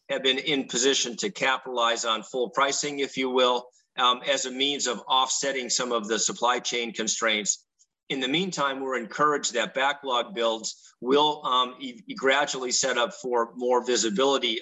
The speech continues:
of, um, of, of earnings growth in the,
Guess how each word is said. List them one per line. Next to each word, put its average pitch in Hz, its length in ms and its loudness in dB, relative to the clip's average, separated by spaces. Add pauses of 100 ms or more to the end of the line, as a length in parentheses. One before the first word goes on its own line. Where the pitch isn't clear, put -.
of, 113 260 0 (420)
um, 110 400 2 (600)
of, 120 260 2
of 123 240 -8
earnings 123 320 2
growth 113 320 2 (120)
in 135 160 -2
the, 123 300 2